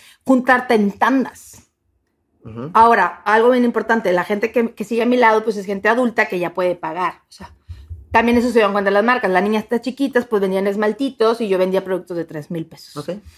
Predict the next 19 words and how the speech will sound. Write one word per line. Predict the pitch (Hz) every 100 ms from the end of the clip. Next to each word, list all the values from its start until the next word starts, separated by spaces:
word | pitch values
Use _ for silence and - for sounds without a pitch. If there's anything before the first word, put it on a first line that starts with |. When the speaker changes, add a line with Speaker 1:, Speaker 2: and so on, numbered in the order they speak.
| - - _
Speaker 1:
Tres | - 190
mil | 202 185
y |
cacho. | 185 170 -
Entonces, | 180 190 220 -
hacían | 220 247 262 262
tandas, | 220 277 240 160
así | 202
de | 190
que | 202
todas, | - 440 480 466
"Y | -
ya | - - 466 480
compramos | 539 508 466 466 480 453 427 415
esto, | 370
en, | 330 -
todas | 392 427 453
en | 440
el, | 381 349